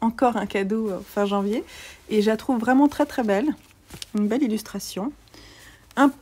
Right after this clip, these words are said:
très originale, je trouve, hein, mais très chouette. Euh, j'aime beaucoup. Et c'est une trousse, euh, en coton, euh, produit de façon éthique.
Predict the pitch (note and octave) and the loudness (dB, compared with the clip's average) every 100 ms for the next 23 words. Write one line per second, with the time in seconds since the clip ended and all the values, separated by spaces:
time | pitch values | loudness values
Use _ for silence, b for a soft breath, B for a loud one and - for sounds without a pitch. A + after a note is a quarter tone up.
0 | - - F#4+ F4+ D4+ C4 G3 A3 G#3+ - | -4 4 6 8 8 8 4 2 0 -2
1 | A#3 A#3+ F#3 - _ - - - - - | -4 -4 -6 -14 _ -20 -20 -20 -12 -4
2 | G3 F#4+ A#3+ F#3 - - - - C4 - | -2 0 0 0 -4 -16 -20 -8 -6 -4
3 | E3 - - B B B B B B B | -6 -8 -16 B B B B B B B
4 | - G3 F#3 - F#3+ G#3 G3+ G3+ - - | -10 -6 -6 -8 -6 -2 -2 -4 -8 -12
5 | - - - _ - - - - - _ | -12 -16 -20 _ -20 -20 -20 -20 -20 _
6 | - - - - - G#3+ G#3 G#3 G3 F#3+ | -20 -20 -20 -20 -6 0 2 4 2 2
7 | - A3+ - E3 D#3+ D#3+ B B B B | -4 -4 -4 -4 -4 -6 B B B B
8 | B B B B - - A3 G#3+ G#3+ G3+ | B B B B -16 -4 -2 0 0 0
9 | - G3+ G#3+ A#3 B3 G#3+ D4+ _ _ _ | 0 2 2 2 0 -2 -4 _ _ _
10 | _ _ _ - - G#3+ A3+ G#3 G#3 G3+ | _ _ _ -6 -2 0 2 2 0 -4
11 | - F#3 F3+ - A3 G#3+ A3+ A#3 - - | -4 -4 -6 -6 -2 -2 -2 -4 -12 -20